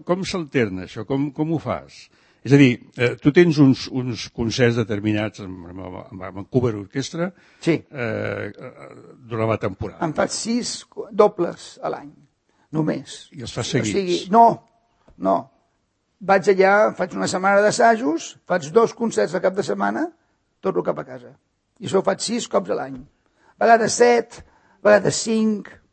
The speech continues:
Speaker 2: Normalment són sis.
Speaker 1: Clar, aleshores, aleshores ja entenc que té temps en l'avió de poder
Speaker 2: Clar,
Speaker 1: composar.
Speaker 2: home, és un viatge molt
Speaker 1: Clar,
Speaker 2: llarg, eh? És
Speaker 1: un
Speaker 2: un
Speaker 1: viatge
Speaker 2: viatge
Speaker 1: llarg i pim,
Speaker 2: Ah.
Speaker 1: pim, pim, pim. Diu, «Ara què em toca?»
Speaker 2: <laughs> Més que, més que composar, eh,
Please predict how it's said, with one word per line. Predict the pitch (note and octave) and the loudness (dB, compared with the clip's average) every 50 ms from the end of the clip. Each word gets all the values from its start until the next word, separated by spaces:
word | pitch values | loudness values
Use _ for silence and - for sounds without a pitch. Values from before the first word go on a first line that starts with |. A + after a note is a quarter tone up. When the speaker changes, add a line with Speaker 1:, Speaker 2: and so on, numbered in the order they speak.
| _ _ _ _ _ _ _ _ _ _ - | _ _ _ _ _ _ _ _ _ _ -6
Speaker 2:
Normalment | G3 G#3 A3 B3+ C#4 C#4 | -2 0 2 4 4 4
són | - A#3 G#3+ G3+ | 4 2 2 2
sis. | - - - - A2 C#3 - - - - _ _ _ | 0 -4 -10 -12 -14 -14 -14 -16 -18 -20 _ _ _
Speaker 1:
Clar, | - A2 A2+ A2 | -8 -6 -6 -4
aleshores, | A2 A2 G#2 A#2 A#2 B2 B2 B2 C3 D3+ C#3+ | -4 -4 -2 2 4 6 8 10 8 8 8
aleshores | C3+ A2+ A2+ A#2 A#2+ A#2+ C3 B2+ | 6 6 8 8 10 10 10 10
ja | B2+ C3 | 10 8
entenc | A#2+ A#2+ - D3 C3+ C3 C#3 - | 8 8 8 8 8 6 6 4
que | D3 B2+ | 2 2
té | - C#3+ | 2 0
temps | B2 A#2+ A#2+ C3+ B2+ C3 C3+ C#3+ | -2 2 4 4 4 4 4 2
en | B2 A#2 | 0 2
l'avió | A#2 A2+ A2+ A2+ A2 A2+ A#2+ B2 B2+ B2 C3 | 4 4 6 6 6 6 8 8 8 8 8
de | C3+ B2+ | 6 4
poder | - - A#2 B2 A#2+ | 2 2 2 2 2
Speaker 2:
Clar, | - | 0
Speaker 1:
composar. | C#3 B2 C3+ - F#2 F2 - A#2+ A2+ A3+ A2 | -2 0 4 4 4 6 8 8 6 6 6
Speaker 2:
home, | A3 A3+ G#3+ - G3 | 4 4 4 2 2
és | D3+ | 0
un | F#3+ G#3+ | 2 2
viatge | A#3 A3+ A3+ - A3 | 2 2 4 2 -2
molt | G#3+ G#3+ G3 | -2 -2 4
Speaker 1:
Clar, | G3 A#3 - - A#2+ | 8 8 10 10 8
Speaker 2:
llarg, | - C#3 - | 6 4 2
eh? | - E3+ F#3+ - - | -2 -4 -6 -6 -2
És | - | 0
Speaker 1:
un | G#2+ A2+ | 2 4
Speaker 2:
un | B2 A#2 | 6 8
Speaker 1:
viatge | B2 B2+ B2 - | 8 8 8 8
Speaker 2:
viatge | - C#3+ C#3+ D3+ | 6 8 10 10
Speaker 1:
llarg | D#3 E3+ E3 D3+ | 10 10 10 6
i | C#3+ C3+ | 4 6
pim, | - D3 C#3+ | 6 6 6
Speaker 2:
Ah. | D3 | 8
Speaker 1:
pim, | D3+ D3 C#3 C3 | 8 6 8 8
pim, | C#3+ D3 C3 | 8 8 10
pim. | C#3 D3 C#3+ C3 A#2 | 8 8 8 8 6
Diu, | A#2 A2+ G#2+ A#2 | 4 4 6 6
«Ara | C3 D3+ E3+ | 6 6 6
què | D#3+ | 6
em | F3 D#3 C#3+ | 4 4 6
toca?» | - C3 A#2 A2+ - G2+ F2 F2 E2 - - - - _ - | 8 6 6 6 4 0 -4 -4 -8 -16 -18 -18 -16 _ 2
Speaker 2:
<laughs> | - - - - A3 - - - D#3 D#3 - F3+ - | 2 2 2 0 -2 -2 -2 -6 -12 -12 -12 -10 -4
Més | - C4 C4+ - | -4 -4 -4 -2
que, | - D#4 C4+ A#3+ C4 B3 A#3 | -6 -8 -2 2 2 2 2
més | A3 A#3+ B3+ G#3 | 0 -4 -6 -4
que | G#3 C#4 B3 | -4 -4 -4
composar, | - D#4 C#4 C4 - - - A3 G3+ F#3 G3+ G3+ G#3 A3+ D#4+ E4+ _ _ _ _ _ _ _ _ _ | -4 -6 -8 -8 -10 -8 -6 -6 -4 -2 -2 -2 -2 -4 -6 -8 _ _ _ _ _ _ _ _ _
eh, | - F#3+ G3 G3+ G3+ G3+ | 0 2 2 4 4 2